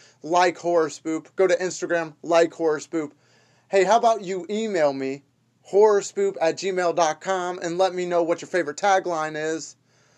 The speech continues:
Also, we have a few stickers, Horror Spook stickers, that are waiting for you. Just let me know if you want one. Email at horrorspook at gmail dot com. Anyway, I will see you next week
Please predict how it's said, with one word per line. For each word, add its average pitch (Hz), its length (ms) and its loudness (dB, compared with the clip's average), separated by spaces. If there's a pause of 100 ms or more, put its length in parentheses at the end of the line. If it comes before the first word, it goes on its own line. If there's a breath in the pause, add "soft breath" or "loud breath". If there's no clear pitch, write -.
(160)
Also, 180 400 4
we 165 240 -2
have 175 260 0
a 156 80 0
few 196 640 -8 (240 soft breath)
stickers, - 720 -2 (120)
Horror 196 280 4
Spook 190 280 -8
stickers, 156 540 -4 (120)
that 151 180 2
are 151 240 2
waiting 156 540 2
for 147 180 -10
you. 135 380 -4 (260 soft breath)
Just 170 260 -2
let 165 160 2
me 156 80 -6
know 147 200 0
if 143 120 -6
you 139 120 -8
want 131 220 -6
one. 123 260 -8 (560 soft breath)
Email 185 480 0
at 143 140 0
horrorspook 170 540 -2
at 147 140 2
gmail 151 340 -4
dot 143 240 -2
com. 170 380 -6 (120)
Anyway, 202 600 2 (100)
I 180 140 2
will 170 160 -2
see 196 240 -8
you 180 100 -6
next 208 420 -2
week 214 320 -4